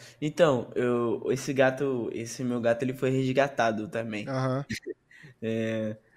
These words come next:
Speaker 1: a mãe dele tinha morrido, tava em cima do, eu tenho uma casa, tem uma casa que tem, que é uma casa que ninguém tá usando, sabe?
Speaker 2: Aham.
Speaker 1: E aí os gatos vão pra lá, vão pra lá pra dormir, porque é um, uma boa morada, né? Uma casa abandonada.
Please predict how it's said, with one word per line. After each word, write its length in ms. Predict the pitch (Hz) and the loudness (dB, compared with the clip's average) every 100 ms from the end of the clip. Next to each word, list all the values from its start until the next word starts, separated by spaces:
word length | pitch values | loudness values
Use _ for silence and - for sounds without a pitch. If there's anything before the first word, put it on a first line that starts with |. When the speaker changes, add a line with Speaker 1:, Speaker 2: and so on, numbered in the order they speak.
| - | -6
Speaker 1:
a 120 | 107 | -2
mãe 200 | 120 127 | 0 2
dele 260 | 123 123 127 | 4 4 0
tinha 180 | 139 | -2
morrido, 460 | 127 120 117 113 107 | -2 -2 -2 -2 -4
tava 240 | 107 107 | -4 -4
em 60 | 110 | -6
cima 400 | - - 135 147 | -8 -4 -2 -2
do, 480 | 135 127 110 104 95 _ _ _ - - | -2 -4 -4 -6 -10 _ _ _ -16 -8
eu 80 | 113 | -4
tenho 160 | 123 123 | -2 0
uma 140 | 113 | -2
casa, 360 | - 131 127 101 | 0 0 0 -4
tem 160 | 120 | -4
uma 120 | 110 | -4
casa 220 | 110 113 117 | -4 -6 -6
que 80 | |
tem, 720 | 117 117 113 113 110 104 107 - _ _ _ _ _ - | -8 -6 -2 -2 -2 -2 -6 -10 _ _ _ _ _ -6
que 160 | 131 | 0
é 100 | 123 | 2
uma 180 | 143 160 | 2 0
casa 240 | 160 156 156 | 0 -2 -2
que 120 | 160 | -2
ninguém 260 | 156 156 | 0 0
tá 100 | 151 | 0
usando, 420 | 160 143 123 110 104 | 0 2 2 0 -2
sabe? 280 | - 127 135 | -4 -2 -2
Speaker 2:
Aham. 300 | 135 131 160 _ _ 110 | -2 -4 -10 _ _ -2
Speaker 1:
E 140 | 113 | 4
aí 260 | 110 120 131 | 4 6 4
os 100 | 131 | 4
gatos 300 | 131 123 - | 4 4 2
vão 180 | 127 131 | -2 0
pra 220 | 151 147 | 4 6
lá, 360 | 123 120 131 - | 6 4 0 -10
vão 260 | 107 110 | -8 -6
pra 140 | 110 110 | -2 -2
lá 100 | 113 | -2
pra 140 | - | -4
dormir, 360 | 107 123 127 123 | -4 -2 -2 -4
porque 200 | - 180 | -6 -4
é 120 | - | -2
um, 40 | 254 | 0
uma 320 | 254 214 180 | -2 0 0
boa 260 | 160 156 160 | 0 0 0
morada, 400 | 175 156 135 123 | 2 2 2 0
né? 100 | 113 | -2
Uma 140 | 120 113 | -2 -4
casa 240 | 123 131 | -4 -2
abandonada. 640 | 120 120 135 135 117 113 | 0 0 0 -2 -4 -6